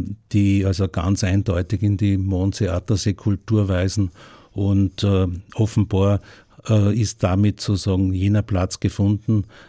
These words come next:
äh, wo die, äh, Bewohner dieser Pfahlbausiedlungen, äh,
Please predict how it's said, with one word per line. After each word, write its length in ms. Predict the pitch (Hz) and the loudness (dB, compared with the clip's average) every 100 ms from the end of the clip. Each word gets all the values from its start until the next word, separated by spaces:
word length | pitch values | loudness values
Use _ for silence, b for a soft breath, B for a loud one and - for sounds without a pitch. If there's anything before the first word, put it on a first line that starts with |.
| B | B
äh, 80 | 101 95 | -2 0
wo 280 | 87 101 104 | 0 0 0
die, 400 | 110 101 98 - _ _ _ - | 0 2 0 -4 _ _ _ -8
äh, 260 | 113 101 95 82 _ - | 0 2 0 -4 _ -2
Bewohner 400 | 98 87 104 104 | 0 2 0 0
dieser 260 | 107 104 | -2 -4
Pfahlbausiedlungen, 1040 | - 95 92 95 92 110 101 98 95 92 87 B B B B | -2 -2 0 0 -2 0 0 2 2 0 -2 B B B B
äh, 260 | 104 95 | -2 0